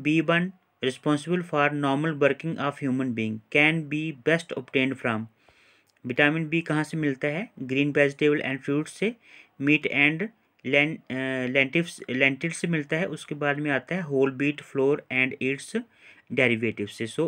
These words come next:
option is, option D is the right answer, all of the above। Next question is which one of the following food items does not provide dietary fiber?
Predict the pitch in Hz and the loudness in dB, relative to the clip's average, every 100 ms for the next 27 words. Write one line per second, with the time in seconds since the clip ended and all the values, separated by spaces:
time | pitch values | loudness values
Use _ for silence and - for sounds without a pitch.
0 | 156 151 - 175 147 175 - 139 - 165 | -2 -4 -4 -6 -6 -8 -4 -4 -2 -4
1 | 143 139 143 147 135 120 131 127 131 127 | 0 0 0 2 2 2 -2 -2 -4 -6
2 | 131 117 117 113 147 117 107 98 - _ | -2 -2 -2 -4 -10 -10 -10 -14 -18 _
3 | _ _ _ _ _ _ _ _ _ - | _ _ _ _ _ _ _ _ _ -2
4 | 135 139 - 160 175 175 190 - - - | -2 0 -2 -2 0 -2 -4 -14 -20 -20
5 | _ 165 170 170 185 185 175 175 160 156 | _ -2 0 2 2 2 0 0 0 2
6 | 180 175 151 143 139 131 127 139 143 139 | 0 -2 -2 -2 2 0 2 -2 -2 -2
7 | 123 135 156 160 175 139 120 120 127 _ | -2 0 0 -2 -4 0 4 2 2 _
8 | _ _ - 123 131 123 - 165 175 _ | _ _ -12 2 2 2 -4 -4 -4 _
9 | _ _ - 113 104 | _ _ -2 -2 -2